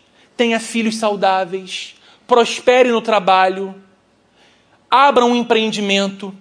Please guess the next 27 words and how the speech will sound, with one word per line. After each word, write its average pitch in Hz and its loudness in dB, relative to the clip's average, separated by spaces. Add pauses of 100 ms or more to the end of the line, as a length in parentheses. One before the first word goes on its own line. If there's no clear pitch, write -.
(200)
empregue 277 2
pessoas, 202 -2 (280)
e 240 2
através 277 2
disso, 190 -4 (300)
Deus 262 -2
cuida 269 4
da 214 -2
sociedade 220 -2
como 202 -6
um 190 -6
todo 226 0
e 247 -6
torna 254 4
a 220 4
vida 254 -2
de - -6
uma 220 0
família, 226 0
de 175 -8
um 190 -6
bairro, 208 2
de 190 -8
uma 165 -4
cidade 202 -4 (260)
mais 214 -6
viável. 254 -8